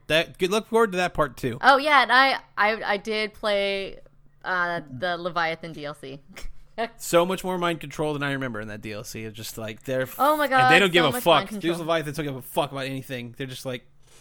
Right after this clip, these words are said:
Speaker 1: "Nah, we kinda fucked up.
Speaker 2: You're all
Speaker 1: You're all,
Speaker 2: peons.
Speaker 1: you're all fucking lower,
Speaker 2: Poor
Speaker 1: lower
Speaker 2: Robert.
Speaker 1: intellect peons. We don't give a shit about anything.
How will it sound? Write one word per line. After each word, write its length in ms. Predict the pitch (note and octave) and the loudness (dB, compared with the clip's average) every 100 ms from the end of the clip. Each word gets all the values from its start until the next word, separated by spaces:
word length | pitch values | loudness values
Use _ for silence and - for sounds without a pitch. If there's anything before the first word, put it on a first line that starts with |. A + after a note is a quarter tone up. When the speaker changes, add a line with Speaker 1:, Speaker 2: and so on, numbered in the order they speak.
| - - | -20 -14
Speaker 1:
"Nah, 220 | C3+ D3 D3 | 2 2 2
we 140 | D3 | -4
kinda 240 | - D#3 | -6 -4
fucked 300 | D3+ D#3 D3 | -2 -2 -2
up. 140 | D#3 D#3 | 0 4
Speaker 2:
You're 120 | A#3 | 6
all 120 | G#3 G3+ | 6 4
Speaker 1:
You're 320 | A3 G3+ F3+ | -4 2 6
all, 120 | G3 G3 | 6 6
Speaker 2:
peons. 80 | |
Speaker 1:
you're 140 | F3 F#3+ | 4 6
all 180 | G3+ G3+ | 8 6
fucking 320 | G3 F#3 F3+ | 2 -2 -2
lower, 280 | F3 F3 E3+ | 2 2 2
Speaker 2:
Poor 120 | F3 | 0
Speaker 1:
lower 180 | E3+ F3+ | 4 6
Speaker 2:
Robert. 80 | F3 | 4
Speaker 1:
intellect 260 | E3 E3 D3 | 2 0 -2
peons. 520 | - E3 D#3+ D#3+ D3 | -4 -2 -2 -4 -6
We 120 | D#3 | -6
don't 100 | D#3+ | -6
give 140 | D3+ C#3+ | -4 -8
a 20 | |
shit 160 | - D3 | -6 -6
about 120 | C3 | -6
anything. 600 | D3 D#3 D3 D#3+ D3+ D3 | -6 -8 -6 -4 -4 -6